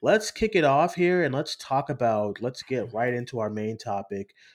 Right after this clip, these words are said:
which is these d-, recent Disney announcements from yesterday. So, uh, Bob Iger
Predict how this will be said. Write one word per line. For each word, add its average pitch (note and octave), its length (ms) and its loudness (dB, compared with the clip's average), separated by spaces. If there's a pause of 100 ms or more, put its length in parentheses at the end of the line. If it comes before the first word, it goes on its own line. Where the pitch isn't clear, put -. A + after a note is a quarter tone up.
(140)
which A#2+ 360 -6
is G#2 420 0
these G2+ 440 -8
d-, - 140 -12
recent A2 520 -6
Disney G#2 640 -6
announcements G#2 520 -10
from F#2+ 160 -16
yesterday. D#2 540 -10 (340)
So, C3 640 0
uh, B2 360 0
Bob C3+ 400 2
Iger B2+ 460 0